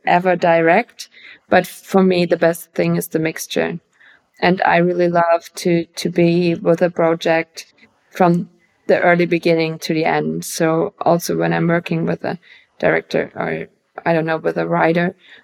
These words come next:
I love to start pretty early and really develop the film f-, or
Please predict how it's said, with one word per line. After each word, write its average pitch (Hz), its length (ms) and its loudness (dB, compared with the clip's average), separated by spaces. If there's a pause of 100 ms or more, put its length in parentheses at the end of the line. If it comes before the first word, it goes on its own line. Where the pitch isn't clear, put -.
(140)
I 165 100 4
love 170 240 4
to 175 120 -8
start 165 480 0 (140)
pretty 175 280 2
early 160 520 0
and 165 160 -4
really 165 300 -2 (140)
develop 165 460 0 (320)
the 170 120 0
film 165 300 2
f-, - 220 -8
or 165 200 -2